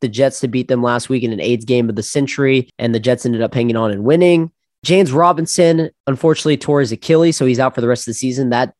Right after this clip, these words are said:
does not help their case at all. And then New England's coming off of back-to-back losses. So they're not gonna lose three in a row. It's just not gonna happen.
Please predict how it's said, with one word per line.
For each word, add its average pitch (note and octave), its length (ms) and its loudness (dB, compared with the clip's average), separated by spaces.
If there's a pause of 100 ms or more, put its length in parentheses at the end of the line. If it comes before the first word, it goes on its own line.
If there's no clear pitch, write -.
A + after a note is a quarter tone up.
(140)
does A2+ 200 -4
not A#2 260 -2
help B2 200 -2
their A2+ 120 -2
case A#2+ 260 -2
at A#2 80 -2
all. C3+ 340 2 (100)
And A#2 140 -2
then A#2+ 80 2
New B2 140 4
England's C3 240 0
coming B2+ 260 0
off A#2 160 -2
of G2+ 160 -6
back-to-back A#2 580 -4
losses. G2+ 460 -4
So A2+ 400 0 (540)
they're F3+ 160 4
not E3+ 140 2
gonna D3 120 2
lose C3+ 180 0
three C3+ 180 0
in A#2+ 60 0
a A#2 40 2
row. A2+ 220 2 (100)
It's A#2+ 120 -6
just A#2+ 120 -8
not A#2 160 -2
gonna A2 100 -2
happen. A2+ 540 -2